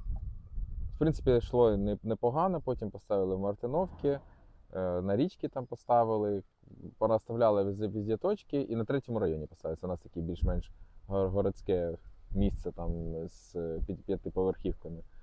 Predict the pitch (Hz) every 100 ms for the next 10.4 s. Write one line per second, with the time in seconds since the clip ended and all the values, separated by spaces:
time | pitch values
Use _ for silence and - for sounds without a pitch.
0 | - - - - 107 165 185 - - 113
1 | 107 104 98 - - - - 139 120 113
2 | 120 110 - 113 - 107 - - 95 107
3 | 151 196 - 170 151 143 135 123 113 117
4 | 107 110 110 104 101 _ _ _ _ _
5 | - 143 147 139 123 - - 117 117 110
6 | 104 101 101 _ _ - 120 110 104 101
7 | 98 - - _ _ - _ - _ _
8 | _ _ _ - - 120 117 101 - 98
9 | 92 90 85 - - 110 196 214 - 101
10 | 120 156 - -